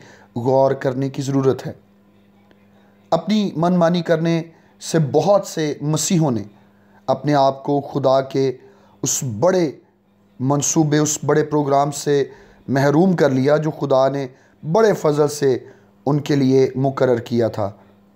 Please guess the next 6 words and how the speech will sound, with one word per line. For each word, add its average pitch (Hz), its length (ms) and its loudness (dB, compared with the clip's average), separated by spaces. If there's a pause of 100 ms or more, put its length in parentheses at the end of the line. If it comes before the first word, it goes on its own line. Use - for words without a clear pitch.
(460)
अक्सर 135 480 -2 (420)
हम 135 220 -4
अपनी 147 320 -2
मनमानी 131 520 2
करने 120 340 0
से 101 260 -8